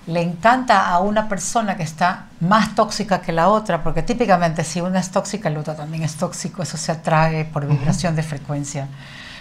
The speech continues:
Speaker 1: Pero siempre va a haber uno que maneje la culpa de una manera mucho más efectiva por manipulación.
Speaker 2: ¿El dominante sería?
Speaker 1: Ah, sí, el dominante. Siempre va a ser el, el que,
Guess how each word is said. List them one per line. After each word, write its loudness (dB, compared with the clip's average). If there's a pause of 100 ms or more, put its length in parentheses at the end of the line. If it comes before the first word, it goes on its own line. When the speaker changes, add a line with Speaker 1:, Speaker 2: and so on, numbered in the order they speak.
(120)
Speaker 1:
Pero 6
siempre -2
va 4
a 6
haber 2
uno 0
que -4
maneje 0
la 0
culpa 0
de 2
una 0
manera 0
mucho -4
más 0
efectiva -4
por -2
manipulación. -4 (140)
Speaker 2:
¿El 6
dominante 6
sería? 8
Speaker 1:
Ah, 6
sí, 0
el 2
dominante. 0
Siempre 0
va 6
a 8
ser 2
el, 2
el -4
que, -4